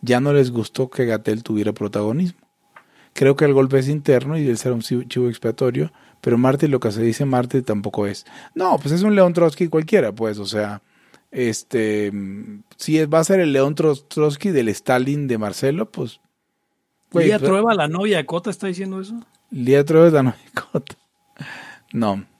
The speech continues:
Speaker 1: Eh, Lidia Trueba
Speaker 2: Bueno,
Speaker 1: es
Speaker 2: la, la, la mujer de la que es pagafantas, Cota.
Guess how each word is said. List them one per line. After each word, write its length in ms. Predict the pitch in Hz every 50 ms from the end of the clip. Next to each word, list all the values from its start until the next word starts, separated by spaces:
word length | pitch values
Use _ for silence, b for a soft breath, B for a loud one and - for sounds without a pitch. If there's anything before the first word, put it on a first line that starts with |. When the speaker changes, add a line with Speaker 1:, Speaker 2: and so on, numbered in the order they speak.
| _ _ -
Speaker 1:
Eh, 480 | 120 117 117 113 110 107 107 107 107 113
Lidia 220 | 120 127 135 135
Trueba 300 | 127 131 135 131 127 131 123
Speaker 2:
Bueno, 140 | - - -
Speaker 1:
es 60 | 175
Speaker 2:
la, 200 | 165 156 156 156
la, 340 | 156 156 151 160 170 170 160 160 156
la 220 | 147 151 156 147
mujer 340 | 156 147 127 185 202 208 220
de 100 | 214 202
la 180 | 180 160 139
que 340 | 131 - 147 139 139 143 160
es 100 | 165 151
pagafantas, 680 | - 214 185 156 143 123 - 156 160 175 202 180 170
Cota. 380 | - - 196 196 - 202 180